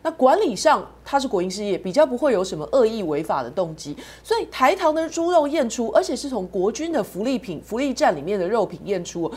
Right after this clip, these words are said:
这是公部门的重大危机哦。那现在的问题就是，台糖还没有把这些还没有卖出的肉品下架，但是食药署还有农业部一方面也没有办法厘清，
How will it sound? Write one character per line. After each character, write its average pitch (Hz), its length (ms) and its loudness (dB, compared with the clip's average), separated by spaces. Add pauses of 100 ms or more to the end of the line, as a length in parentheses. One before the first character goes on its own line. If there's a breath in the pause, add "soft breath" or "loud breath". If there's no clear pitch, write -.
(200 loud breath)
这 392 120 -4
是 392 140 -2
公 359 300 -2
部 359 220 0
门 156 240 -4
的 160 140 0
重 208 320 0
大 180 240 4
危 143 240 -2
机 151 320 -8
哦。 143 80 0 (260 loud breath)
那 392 240 -2
现 - 260 0
在 427 80 4
的 311 80 0
问 349 160 2
题 190 140 -6
就 254 160 4
是， 254 180 0 (220 loud breath)
台 254 180 2
糖 349 160 0
还 269 160 2
没 254 120 0
有 302 100 2
把 180 180 4
这 196 140 -4
些 214 240 0
还 190 160 0
没 214 80 0
有 240 100 2
卖 208 160 0
出 202 180 -2
的 208 40 2
肉 220 100 4
品 151 220 -6
下 175 180 -2
架， 156 300 -2
但 285 100 0
是 294 160 -4 (220 loud breath)
食 - 220 -4
药 370 200 6
署 185 300 -4
还 - 140 -2
有 214 80 2
农 180 180 -2
业 247 160 2
部 226 260 -4
一 320 80 -2
方 285 220 2
面 294 160 -2
也 170 100 -2
没 233 120 -2
有 330 60 -2
办 262 180 -2
法 160 160 -6
厘 139 180 -10
清， 185 220 -8